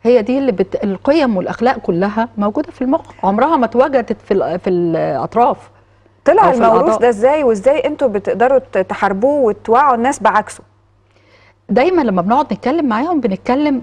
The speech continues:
Speaker 1: ب-، ب-، آه، يعني، تدريجيا. ببساطة كده، أنا لما أحب أربي ابني وأمنعه من إن هو ياخد حاجة مش بتاعته، السرقة،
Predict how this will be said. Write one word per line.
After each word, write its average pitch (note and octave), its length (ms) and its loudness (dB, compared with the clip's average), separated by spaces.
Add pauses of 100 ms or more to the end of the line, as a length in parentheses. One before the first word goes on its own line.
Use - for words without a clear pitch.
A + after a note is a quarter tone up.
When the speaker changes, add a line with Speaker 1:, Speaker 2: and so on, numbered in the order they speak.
(100)
Speaker 1:
ب-، F3+ 260 -2 (100)
ب-، E3+ 40 -4
آه، E3 520 -2 (140)
يعني، E3+ 240 -4
تدريجيا. D#3+ 480 -4 (460)
ببساطة A#3+ 440 0
كده، - 200 -12 (520)
أنا D4+ 140 0
لما G3 260 0
أحب G3+ 340 -6
أربي G3 560 -4
ابني A#3+ 300 -2 (420)
وأمنعه G#3+ 580 0
من G3+ 200 -4
إن F3+ 140 -6
هو A3+ 220 -2
ياخد A3+ 320 -4
حاجة A3 220 -2
مش E3+ 160 -6
بتاعته، - 380 -12
السرقة، - 400 -8